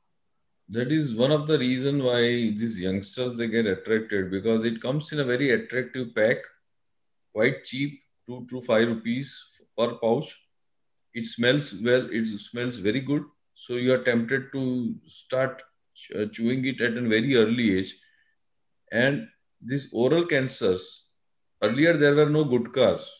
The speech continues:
When I started my career, there were no gutkas available so rampantly.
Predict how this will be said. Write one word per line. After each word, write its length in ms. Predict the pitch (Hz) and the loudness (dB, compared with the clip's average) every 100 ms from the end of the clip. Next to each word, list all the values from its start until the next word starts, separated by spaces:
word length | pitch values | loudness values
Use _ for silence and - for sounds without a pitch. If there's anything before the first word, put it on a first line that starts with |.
| _ _ _ _ | _ _ _ _
When 220 | 98 113 | -2 2
I 120 | 123 | 2
started 480 | 123 123 113 135 135 | 0 0 0 0 0
my 140 | 135 | -4
career, 420 | 117 117 123 127 120 | -2 -2 0 0 2
there 180 | 117 | 2
were 140 | 120 123 | 2 2
no 180 | 135 131 | 0 0
gutkas 540 | 117 - 127 127 120 | 0 -2 2 4 6
available 400 | 117 117 117 117 | 6 4 2 0
so 220 | 113 120 | -2 0
rampantly. 680 | 107 104 101 117 113 85 | 2 0 0 0 0 -2